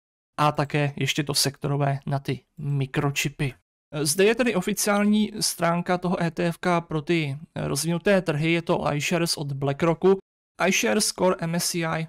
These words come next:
World. Zde se potom nachází tabulka, kde máme uvedený isin kód. Vidíme, že toto E T F ko je akumulační a, eh, celkový poplatek Total Expense Ratio je nula celá dvě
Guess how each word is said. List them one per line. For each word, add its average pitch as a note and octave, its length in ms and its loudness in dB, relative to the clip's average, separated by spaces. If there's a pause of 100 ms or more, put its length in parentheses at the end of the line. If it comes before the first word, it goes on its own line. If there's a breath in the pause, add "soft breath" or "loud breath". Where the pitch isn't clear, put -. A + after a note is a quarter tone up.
World. C#3+ 560 0 (600)
Zde F#3+ 480 2
se G#3 160 -2
potom A3 240 0
nachází G#3 420 0
tabulka, F3 640 2
kde D#3+ 200 -2
máme E3 320 2
uvedený D3+ 520 -2
isin F#3 320 2
kód. G#3 340 4 (300)
Vidíme, D#3+ 420 0
že - 120 -4
toto D#3+ 300 -4
E D3 100 0
T D#3 140 -2
F D#3 100 -6
ko D#3+ 120 -4
je D#3 60 0
akumulační D#3+ 1000 -2 (520)
a, C#3+ 180 2 (180)
eh, - 140 -6 (580)
celkový C#3+ 440 -4
poplatek C#3+ 540 -4
Total C#3 280 -4
Expense C#3+ 440 -4
Ratio C#3+ 360 -2
je C3 200 -2
nula C#3+ 260 0
celá C3+ 340 0
dvě C3+ 300 -4